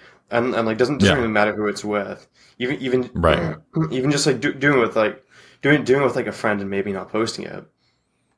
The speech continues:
Speaker 2: Right.
Speaker 1: Just so I'm,
Speaker 2: Y-,
Speaker 1: like,
Speaker 2: even
Speaker 1: I'm
Speaker 2: that. Yes. Yes, definitely.
Speaker 1: Great. Yeah.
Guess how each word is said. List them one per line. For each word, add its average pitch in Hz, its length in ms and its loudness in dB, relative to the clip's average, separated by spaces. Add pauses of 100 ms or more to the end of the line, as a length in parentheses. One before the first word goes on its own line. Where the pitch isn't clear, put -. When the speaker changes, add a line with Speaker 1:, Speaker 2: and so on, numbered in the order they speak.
(140)
Speaker 2:
Right. 117 200 4
Speaker 1:
Just 123 160 -6
so 113 120 -2
I'm, 98 80 -2
Speaker 2:
Y-, 117 60 -2
Speaker 1:
like, 185 100 2
Speaker 2:
even 104 160 4
Speaker 1:
I'm - 40 4
Speaker 2:
that. 104 360 0 (720)
Yes. - 520 -2 (100)
Yes, - 300 0
definitely. 82 440 -2 (1600)
Speaker 1:
Great. 123 440 2
Yeah. 117 320 2